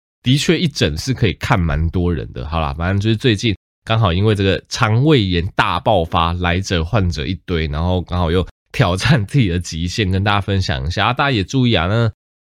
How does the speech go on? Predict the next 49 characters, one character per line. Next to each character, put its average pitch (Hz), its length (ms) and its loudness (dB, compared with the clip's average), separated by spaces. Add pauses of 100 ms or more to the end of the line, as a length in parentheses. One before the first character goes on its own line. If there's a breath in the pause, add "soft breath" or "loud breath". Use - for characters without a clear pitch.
最 147 140 2
近 131 180 0
肠 117 140 2
胃 131 100 6
炎 107 120 4
真 110 120 2
的 104 60 2
多 107 180 0
啊， 113 100 4
肠 120 180 0
胃 139 120 6
炎 107 140 4
主 90 220 0
要 110 120 2
是 117 140 -4
靠 113 220 2
所 85 160 -4
谓 92 40 0
的 92 140 0
粪 98 380 0
口 - 240 -2
传 82 320 -4
染， 82 180 -4
就 92 100 -6
是 104 200 0 (280)
患 104 320 0
者 71 200 -6
的 69 120 -6
他 90 140 -2
的 87 120 -2
这 85 100 -4
个 92 80 -2
大 90 280 0
便， 80 240 -2 (440)
对， 90 120 0
他 104 120 2
的 98 120 2
这 98 100 0
个 101 100 2
大 104 200 2
便 104 200 0
分 98 180 2
泌 101 220 2
物 104 120 2
啊， 82 160 2
会 107 160 2
有 71 140 0
病 82 380 -2
毒。 64 240 -10